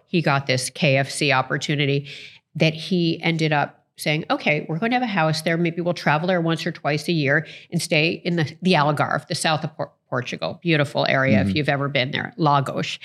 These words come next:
Speaker 1: And we'll rent it out when we're not there." So it was a, an entrepreneurial opportunity. It was an oppor-, business opportunity. And I remember he made a color brochure, which was a big deal back in nineteen seventy-four. I mean, now we wouldn't even see a hard copy
Speaker 2: Yeah.
Speaker 1: color brochure 'cause we'd see something on the internet. But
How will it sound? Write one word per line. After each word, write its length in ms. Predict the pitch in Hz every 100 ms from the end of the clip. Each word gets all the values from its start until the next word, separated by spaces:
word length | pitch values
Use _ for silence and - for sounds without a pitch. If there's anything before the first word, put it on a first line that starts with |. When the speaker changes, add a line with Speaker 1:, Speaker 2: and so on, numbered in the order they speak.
| - - - _
Speaker 1:
And 240 | 196 190 185
we'll 200 | 196 190
rent 280 | 185 190 214
it 80 |
out 320 | 233 294 180 -
when 180 | 156
we're 100 | 143
not 280 | 135 120 120
there." 240 | - - - _ _ _ _
So 180 | - 277
it 60 |
was 180 | 269 277
a, 160 | 320 311 - -
an 80 | 247
entrepreneurial 640 | 262 - 277 262 262 254
opportunity. 380 | 254 180 392 285
It 40 |
was 100 | 220
an 60 | 220
oppor-, 280 | 240 240 226
business 360 | 294 262 247
opportunity. 640 | 226 220 233 - 359 208
And 100 | 160
I 40 | 165
remember 260 | 175 190
he 80 | 202
made 180 | 185 175
a 20 |
color 340 | 160 - 160 190
brochure, 640 | 196 208 220 - 147 - - - _
which 180 | 226 -
was 100 | 240
a 40 |
big 300 | 208 226 214
deal 220 | 214 226 160
back 280 | 156 156
in 100 | 196
nineteen 540 | 165 156 214 175 175 160
seventy-four. 800 | 254 196 160 156 156 135 - - -
I 40 | -
mean, 160 | 160
now 360 | 151 151 151 - - _
we 200 | 160 160
wouldn't 240 | 170 175 156
even 180 | 160 160
see 240 | 240 208
a 180 | 151 147 - -
hard 240 | 208 208
copy 300 | 220 262 254
Speaker 2:
Yeah. 80 | 196
Speaker 1:
color 200 | 208 180
brochure 380 | 175 190 196 208
'cause 120 | 220
we'd 160 | 208 202
see 100 | 226
something 320 | 208 208 214
on 100 | 214
the 60 | 233
internet. 240 | 202
But 40 | 165